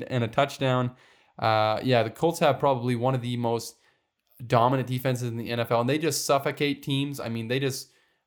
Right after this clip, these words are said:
uh, they, they kind of just take the will out of teams, and we <laughs> saw that with Nick Foles and with Chicago this week. They could not get anything done.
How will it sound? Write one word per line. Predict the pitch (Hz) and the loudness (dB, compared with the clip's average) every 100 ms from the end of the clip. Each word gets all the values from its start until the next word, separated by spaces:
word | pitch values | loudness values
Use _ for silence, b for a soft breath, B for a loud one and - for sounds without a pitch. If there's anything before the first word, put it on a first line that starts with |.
| - | -2
uh, | 107 104 101 - | 0 0 -2 -8
they, | 120 123 | -4 -4
they | 113 123 117 | -2 -2 -2
kind | 139 131 | -2 0
of | 117 104 107 _ _ _ _ _ 82 - _ _ - | 0 -4 -14 _ _ _ _ _ -20 -20 _ _ -12
just | 120 120 - _ _ _ - | -6 -6 -6 _ _ _ 0
take | 143 143 | 0 2
the | 131 | 0
will | 110 117 120 143 165 | 0 2 4 2 -2
out | 143 151 | -2 -2
of | 135 | -2
teams, | 156 165 165 | -4 -4 -4
and | 120 120 | -4 -2
we | 131 | -4
<laughs> | 131 - | -2 4
saw | 131 | 4
that | 135 127 | 4 2
with | 117 123 123 | 2 0 0
Nick | 120 123 127 | -2 -4 -4
Foles | - 120 123 117 | 0 4 4 2
and | 117 | -2
with | 120 | -2
Chicago | 123 117 113 113 113 | -2 0 2 2 0
this | 107 | -4
week. | 113 110 | -8 -4
They | 131 131 | -2 0
could | 147 131 | 0 0
not | 131 131 | 0 0
get | 117 - | -4 -4
anything | 127 156 156 156 147 | -4 -2 0 -2 0
done. | 120 120 120 | 2 2 0